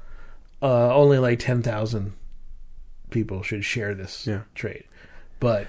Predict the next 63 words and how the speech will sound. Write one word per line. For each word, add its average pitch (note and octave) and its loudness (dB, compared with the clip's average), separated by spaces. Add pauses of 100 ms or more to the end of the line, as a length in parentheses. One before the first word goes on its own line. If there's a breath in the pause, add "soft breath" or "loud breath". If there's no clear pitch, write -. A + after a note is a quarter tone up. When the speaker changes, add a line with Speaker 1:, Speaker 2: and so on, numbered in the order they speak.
(140)
Speaker 2:
I'm, F3 10
I'm E3+ 10
kind E3+ 10
of C#3+ 8
Speaker 1:
Yeah. E3+ 10
Speaker 2:
making D#3 10
that C#3+ 10
number C#3+ 12
up. C3+ 8
I B2+ 10
Speaker 1:
Yeah. A#2+ 4
Speaker 2:
don't C#3+ 12
quote D3 8
me C3+ 10
on B2+ 8
the A#2+ 6
number, A#2+ 8
but, A#2 8
I A#2 8
mean, D3 6 (240 loud breath)
it's D3 10
in F3 12
the C#3 12
ballpark. A#2+ 8
It's B2+ 6
in D3+ 12
the C3+ 12
order B2 12
of A2+ 12
Speaker 1:
Mm-hmm. - 12
Speaker 2:
magnitude. G#2+ 8 (220 loud breath)
It's C3+ 10
less C#3 10
than A#2+ 10
a A2+ 8
thousand, F#2 2 (720 loud breath)
you G#2+ 4
know, G2+ 4
where A2 6
they're A2 10
able A2 6
to G2+ 2
fingerprint F#2+ 0
you F2 -4
that F#2 -6
way. G#2 -6
Speaker 1:
Which E3 10
is D3 8
kind G#3+ 6
of F3+ 10
what C#3 8 (420)
the C3+ 2
O C#3+ 10
J B2 4
Simpson, - 2
I C#3+ 6
mean, D#3 10
so D#3+ 10 (640 loud breath)
D D#3+ 8
N A#3 10
A G3+ 12
is C3+ 8
great C3+ 6